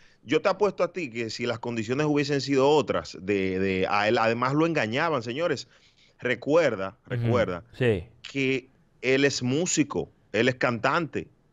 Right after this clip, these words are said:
Speaker 1: Y si él se entera que él por fiesta cobraban trescientos mil y le daban tres mil dólares, ¿tú crees que él se iba a sentir bien?
Speaker 2: Oye la historia,
Speaker 1: Eso es.
Speaker 2: Brea. Oye la historia.
Speaker 1: Se iba a sentir mal.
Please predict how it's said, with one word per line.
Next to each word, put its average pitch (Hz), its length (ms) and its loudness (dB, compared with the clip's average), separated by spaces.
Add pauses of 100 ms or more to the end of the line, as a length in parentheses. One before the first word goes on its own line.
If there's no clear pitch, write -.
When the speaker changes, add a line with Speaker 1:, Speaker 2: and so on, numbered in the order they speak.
(100)
Speaker 1:
Y 180 160 -6
si 170 440 0
él 202 180 4
se - 120 4
entera 135 520 4
que 139 160 2
él 135 140 0
por 131 200 2
fiesta 151 380 0
cobraban 147 720 4
trescientos 135 540 2
mil 139 200 2
y 127 80 8
le 120 100 -2
daban 135 280 4
tres 123 160 -2
mil 123 160 0
dólares, 107 460 4
¿tú 160 120 0
crees 208 200 2
que 202 80 2
él 185 60 2
se 202 80 2
iba 196 120 8
a 180 40 4
sentir 185 280 0
bien? 104 320 2
Speaker 2:
Oye 123 200 4
la 131 60 4
historia, 127 340 6
Speaker 1:
Eso 117 80 8
es. 123 40 6
Speaker 2:
Brea. 110 300 6 (260)
Oye 117 160 6
la 123 60 6
historia. 120 280 6
Speaker 1:
Se 101 80 8
iba 98 60 10
a 98 40 4
sentir 110 280 4
mal. 156 320 6